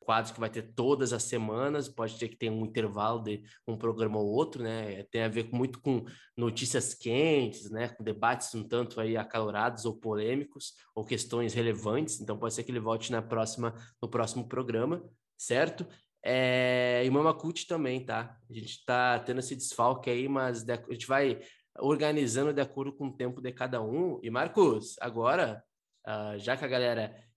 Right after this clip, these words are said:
já deu uma contribuição no Pix, no arroba contato ponta de lanca arroba gmail ponto com, já que a galera, é, já entrou lá no Plano Rainha Nzinga pelo Apoia-se ou pelo PicPay,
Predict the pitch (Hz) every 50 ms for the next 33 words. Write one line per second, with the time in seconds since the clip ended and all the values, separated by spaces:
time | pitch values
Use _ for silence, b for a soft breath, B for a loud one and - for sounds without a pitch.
0 | _ - 110 104 104 107 131 147 160 160 127 120 135 139 143 139 143 143 131 135
1 | 131 127 127 120 - 127 120 117 113 113 - 123 123 120 123 - - - 117 113
2 | 113 113 117 113 113 - - - 127 120 113 117 - 120 120 117 - - 117 -
3 | - 127 127 131 127 131 120 123 117 113 117 113 110 113 117 110 110 110 104 113
4 | 110 107 110 110 113 110 110 - 113 107 107 - - 131 127 117 104 B B B
5 | B B B - 117 107 107 135 143 165 165 - 160 156 143 143 131 127 127 127
6 | 123 117 110 - - - - 120 123 120 120 120 117 110 107 110 123 139 170 185
7 | 175 156 - - - 135 143 135 113 107 - - _ _ _ _ _ _ - 117
8 | 120 123 117 113 117 127 123 120 113 107 117 117 120 120 117 110 104 107 120 127
9 | 110 110 107 - - 120 117 117 110 113 - - 113 117 117 110 107 101 - -
10 | - 95 - - 120 127 123 - 127 117 113 110 117 - 123 117 - - _ -
11 | 120 113 110 104 107